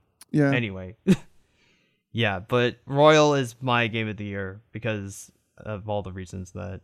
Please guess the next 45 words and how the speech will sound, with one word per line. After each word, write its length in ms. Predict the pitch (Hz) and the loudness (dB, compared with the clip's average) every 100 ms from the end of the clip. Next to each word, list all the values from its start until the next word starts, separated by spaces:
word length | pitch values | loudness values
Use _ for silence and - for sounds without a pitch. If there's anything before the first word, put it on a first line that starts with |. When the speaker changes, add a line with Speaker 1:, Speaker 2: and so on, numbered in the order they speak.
| _ _ | _ _
Speaker 2:
I 100 | - | -10
stated. 500 | 104 - 98 90 92 _ | -10 -8 -12 -10 -14 _
It's, 300 | - 135 - | -8 -8 -4
it's 280 | - 151 - | -2 -2 -4
really 320 | 156 165 165 | 0 2 2
great. 420 | 143 135 131 127 - | 0 -2 0 -2 -6
It's 180 | 135 - | -14 -8
a 60 | 127 | -2
very 340 | 135 131 131 | 2 4 4
awesome 380 | 117 127 127 117 | 2 0 -4 -6
upgrade 500 | 110 - 120 113 110 | -6 -6 -6 -6 -8
to 200 | - 117 | -8 -6
an 80 | 113 | -2
already 280 | 120 117 113 | -2 -2 -4
awesome 340 | 107 - 104 | -6 -8 -10
game. 340 | 101 98 95 110 _ _ _ _ | -10 -10 -12 -14 _ _ _ _
So, 360 | - 104 101 95 _ _ _ _ _ _ _ | -8 -6 -6 -8 _ _ _ _ _ _ _
get 180 | 143 120 | 4 4
it. 120 | - _ _ | 0 _ _
<laughs> 80 | 202 - - _ _ | 2 2 -12 _ _
It's 140 | 139 | -16
good. 200 | - 110 92 _ _ _ _ _ _ _ _ _ - | -8 -10 -10 _ _ _ _ _ _ _ _ _ -6
Speaker 1:
Yeah, 300 | 185 190 147 139 - | -4 -2 -4 -8 -6
and 180 | 156 156 | 0 2
if 140 | 151 147 | 2 2
you're 100 | 170 | 2
one 120 | 165 | 2
of 60 | |
the 40 | 151 | 2
lucky 140 | 170 | 4
ones, 180 | 147 139 | 4 2
you 60 | 139 | -2
could 100 | 135 | 0
probably 340 | 165 156 143 | 2 4 0
fi-, 240 | - 143 | 0 -6
find 220 | 139 143 139 | -4 -4 -4
it 40 | |
for, 60 | 143 | -4
like, 120 | 135 | -4
twenty 200 | - 143 | -2 -4
bucks, 340 | 139 143 - - | -2 -6 -8 -12
'cause 140 | 131 | -12
apparently 460 | 135 139 143 143 139 | -4 -2 -2 0 -2
it's 260 | 131 - | -2 -6
always 500 | - 139 139 139 131 | 0 4 6 4 -2